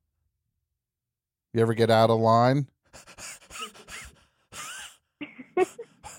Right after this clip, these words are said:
Speaker 1: Right? You get it?
Speaker 2: I do, yes.
Speaker 1: Do you mi-, how old are you, Adeline? Do you mind, uh, telling me how old you are? Let me see if I could guess. You
Speaker 2: No, I
Speaker 1: are
Speaker 2: don't.
Speaker 1: thirty-six.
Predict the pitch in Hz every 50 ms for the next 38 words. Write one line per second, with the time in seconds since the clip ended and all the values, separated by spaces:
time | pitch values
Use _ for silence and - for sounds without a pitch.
0 | _ - - - - - - _ _ _ - - - - - _ _ _ - -
1 | 123 131 135 156 196 - - - 110 104 123 127 139 170 196 208 - _ _ _
2 | _ _ _ _ _ _ _ _ _ _ _ _ _ _ _ _ _ _ _ _
3 | _ _ _ _ _ _ _ _ _ _ _ _ _ _ _ _ _ - - 247
4 | 247 214 247 247 240 220 214 214 220 220 _ - 254 233 214 220 233 _ _ _
5 | _ _ _ _ - - - - - _ _ _ - 139 127 156 175 170 165 165
6 | 160 160 165 151 147 208 220 220 208 190 175 151 131 117 107 98 95 92 90 90
7 | 87 90 90 90 90 87 92 101 104 113 113 113 117 110 113 113 113 113 110 113
8 | 104 110 110 110 - 131 127 120 120 120 120 123 120 123 120 120 123 120 123 123
9 | 123 131 131 131 127 131 131 135 127 - 143 156 165 180 165 - 165 160 143 131
10 | 131 123 110 104 85 76 - - - - _ _ - - 120 127 139 147 151 160
11 | 175 185 - - 113 110 110 107 107 110 120 131 127 262 262 _ _ _ _ _
12 | _ _ _ _ _ _ _ _ _ _ _ _ _ _ _ _ _ _ _ _
13 | - - - 147 131 131 127 135 131 117 - - 247 240 220 123 92 78 - -
14 | - - - - -